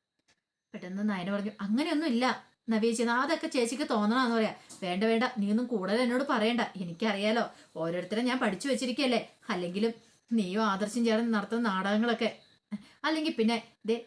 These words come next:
ആദർശിന്റെ കുഞ്ഞിനെ നീ സ്വന്തം കുഞ്ഞായിട്ട് താലോലിച്ചോണ്ട് നടക്കില്ലല്ലോ. ഇതിന്റെയൊക്കെ അർത്ഥം എന്താ നയനെ? ഞാൻ ഇതിൽ നിന്ന് എന്താ വിചാരിക്കേണ്ടതെന്ന് ചോദിക്കുക."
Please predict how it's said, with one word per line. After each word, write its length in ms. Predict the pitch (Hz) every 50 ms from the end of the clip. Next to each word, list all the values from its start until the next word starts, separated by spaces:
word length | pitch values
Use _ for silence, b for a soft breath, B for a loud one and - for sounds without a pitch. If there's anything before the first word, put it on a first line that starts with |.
| - -
ആദർശിന്റെ 520 | 180 180 180 180 202 208 - 233 226 247
കുഞ്ഞിനെ 320 | 247 233 214 208 220 247
നീ 160 | 233 214 226 262
സ്വന്തം 400 | - 226 190 190 190 233 240 240
കുഞ്ഞായിട്ട് 340 | 226 220 247 240 285 - - 247
താലോലിച്ചോണ്ട് 500 | 208 202 214 214 220 220 240 233 254 254
നടക്കില്ലല്ലോ. 500 | 311 302 208 - 254 240 240 220 180 - - b b b b b b 320
ഇതിന്റെയൊക്കെ 340 | 311 320 285 269 - 302
അർത്ഥം 320 | 269 208 208 - - 277 285
എന്താ 180 | 233 202 226
നയനെ? 380 | 233 226 214 202 208 214 - - - _ - -
ഞാൻ 180 | 226 240 269 262
ഇതിൽ 120 | 220 226
നിന്ന് 140 | 247 262 254
എന്താ 240 | 220 196 196 240 254
വിചാരിക്കേണ്ടതെന്ന് 640 | 233 220 190 214 214 208 208 220 214 220 220 226 254
ചോദിക്കുക." 440 | 240 208 208 - 240 185 - -